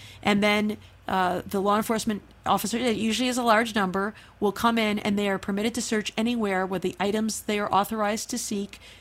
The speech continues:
may be located. So it could be computers, it could be phones, it could be drawers.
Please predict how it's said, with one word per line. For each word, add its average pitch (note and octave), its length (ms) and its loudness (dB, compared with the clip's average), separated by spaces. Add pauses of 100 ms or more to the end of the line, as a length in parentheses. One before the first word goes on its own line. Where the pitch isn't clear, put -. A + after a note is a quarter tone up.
may G3+ 260 2
be F#3+ 380 -2
located. E3+ 560 -4
So D#3 340 -2 (240)
it - 140 -6
could E3+ 120 -6
be F3 100 -4
computers, A3+ 520 0
it - 80 -8
could D#3+ 140 -6
be F3 100 -2
phones, G#3 540 0
it D#3 100 -4
could D3+ 160 -4
be F#3+ 100 -2
drawers. A#3 500 0